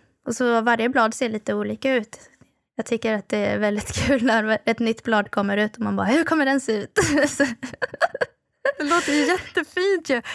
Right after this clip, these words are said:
Speaker 2: Finns det någon blomma som du skulle vilja ha som du inte har än då?
Speaker 1: Jo, men det är, det är väldigt många.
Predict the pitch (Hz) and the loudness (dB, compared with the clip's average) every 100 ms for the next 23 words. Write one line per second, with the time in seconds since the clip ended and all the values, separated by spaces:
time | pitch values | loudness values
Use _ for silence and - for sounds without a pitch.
0 | - - - 359 302 311 311 320 277 285 | -14 -10 -2 -2 0 0 2 2 2 2
1 | 302 277 277 277 254 269 269 330 294 262 | 0 -2 -2 -2 -2 0 2 2 2 0
2 | 240 233 247 277 233 185 196 - - _ | -4 -2 0 0 0 -2 -6 -8 -12 _
3 | 233 233 269 226 214 240 330 269 233 226 | 4 4 4 2 0 2 2 2 2 2
4 | 202 214 208 208 220 214 208 233 | 2 0 -2 0 -2 -2 -2 -4